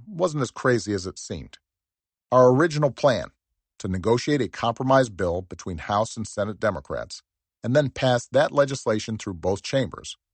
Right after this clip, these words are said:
was now out of the question. With only fifty-nine votes, we'd never avoid a filibuster. But as Phil had reminded me the night we'd received the Massachusetts results, we had one remaining path,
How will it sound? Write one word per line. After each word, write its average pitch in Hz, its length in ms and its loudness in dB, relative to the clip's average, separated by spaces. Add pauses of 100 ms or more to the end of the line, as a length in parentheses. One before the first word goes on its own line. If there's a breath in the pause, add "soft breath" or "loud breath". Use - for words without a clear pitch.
(300)
was 131 140 -2
now 131 220 4
out 107 100 6
of 82 60 -4
the 69 80 -14
question. - 400 0 (760)
With 95 100 -8
only 110 220 2
fifty-nine 143 560 2
votes, 92 380 -2 (160)
we'd 98 220 -6
never 107 280 2
avoid 85 320 -2
a 90 40 -8
filibuster. 92 640 -2 (760)
But 120 120 0
as 113 100 -4
Phil 185 280 2
had 151 140 4
reminded 107 520 2
me 113 100 -2
the 110 140 -8
night 101 260 -2
we'd 107 160 -4
received 95 400 -6
the 92 60 -8
Massachusetts - 760 -8
results, 87 520 -4 (520)
we 101 120 -4
had 85 280 -2
one 120 220 2
remaining 92 460 -2
path, - 400 -10